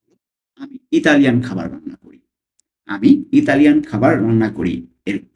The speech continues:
ইতালিয়ান হবে "cucino cibo l'italiano", মানে ইতালিয়ানো।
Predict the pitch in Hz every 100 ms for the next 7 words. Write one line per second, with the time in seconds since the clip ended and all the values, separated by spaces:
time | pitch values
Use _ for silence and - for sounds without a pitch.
0 | - 110 98 104 107 98 123 - - _
1 | _ _ _ 190 - 214 214 - - -
2 | _ _ 165 165 160 156 - _ - 135
3 | 151 160 139 127 104 95 67 - _ 110
4 | 104 131 151 147 127 98 -